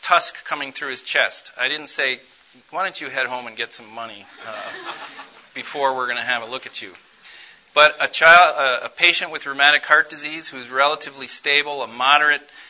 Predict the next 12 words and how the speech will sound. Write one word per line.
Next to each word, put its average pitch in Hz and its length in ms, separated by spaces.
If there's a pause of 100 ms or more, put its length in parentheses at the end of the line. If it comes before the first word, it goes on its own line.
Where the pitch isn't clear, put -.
(220)
uh, 117 360 (260)
case, 147 480 (160)
A 139 140
S 135 180
A 135 140
grade 127 360 (360)
class 120 320
two, 160 420 (560)
I'd - 80
say, 160 140
"You 185 60
know, 185 200